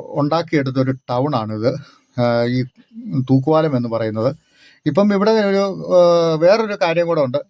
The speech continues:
ഇവിടെ അടുത്താണ് നമുക്ക് ഈ, ആ, രാമക്കൽമേട്. രാമ-, രാമക്കൽമേട് ഇവിടെ വന്നതുകൊണ്ടാണ് ഇവിടുത്തെ ഈ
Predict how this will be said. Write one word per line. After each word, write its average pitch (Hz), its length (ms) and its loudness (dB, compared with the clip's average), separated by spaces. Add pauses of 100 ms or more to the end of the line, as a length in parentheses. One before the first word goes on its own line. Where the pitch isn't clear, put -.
ഇവിടെ 165 180 0
അടുത്താണ് 170 480 0
നമുക്ക് 143 300 -8
ഈ, 139 300 2 (360)
ആ, 127 280 -2
രാമക്കൽമേട്. 156 680 2 (520)
രാമ-, 165 220 0 (2000)
രാമക്കൽമേട് 202 720 2
ഇവിടെ 185 640 0
വന്നതുകൊണ്ടാണ് 170 880 0
ഇവിടുത്തെ 160 720 0
ഈ 160 200 0